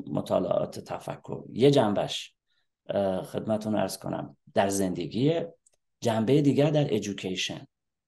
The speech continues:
و چهار کاربرد، اه، چهار کاربرد تفکر در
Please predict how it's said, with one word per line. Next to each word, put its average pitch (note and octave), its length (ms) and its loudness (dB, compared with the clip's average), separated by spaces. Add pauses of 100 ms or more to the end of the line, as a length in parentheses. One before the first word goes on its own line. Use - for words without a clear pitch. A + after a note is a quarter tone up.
(300)
و G#2 180 2
چهار D3+ 560 4
کاربرد، C#3 720 2
اه، - 1400 0
چهار C3 440 0
کاربرد A#2+ 800 2
تفکر A2+ 720 -8
در A2+ 380 0